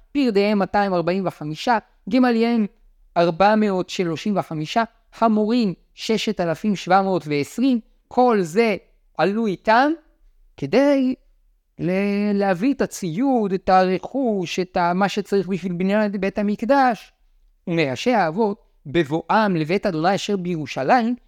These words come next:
התנדבו לבית האלוהים להעמידו על מכונו. עכשיו מתארים את הנדבות של ראשי האבות,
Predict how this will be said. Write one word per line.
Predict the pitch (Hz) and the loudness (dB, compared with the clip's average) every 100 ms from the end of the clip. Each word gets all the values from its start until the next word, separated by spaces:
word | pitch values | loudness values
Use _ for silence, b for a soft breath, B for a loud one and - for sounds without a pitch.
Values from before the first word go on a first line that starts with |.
| _ 208 | _ -12
התנדבו | - 220 208 185 175 262 | -6 -2 0 0 -2 0
לבית | 233 226 247 | 0 2 0
האלוהים | 226 196 190 233 233 | 0 2 2 0 2
להעמידו | 196 190 185 185 226 | 2 2 0 2 2
על | 220 | 2
מכונו. | 208 - 214 220 202 - _ | -2 -2 -2 0 -2 -4 _
עכשיו | - 226 | -4 -2
מתארים | 220 214 208 233 | 0 0 2 2
את | 214 | 0
הנדבות | 214 208 170 165 196 226 - - | 0 0 0 -2 0 0 0 -6
של | 175 147 | -8 -6
ראשי | 147 170 | -6 -4
האבות, | 151 147 123 123 | -2 0 -2 -6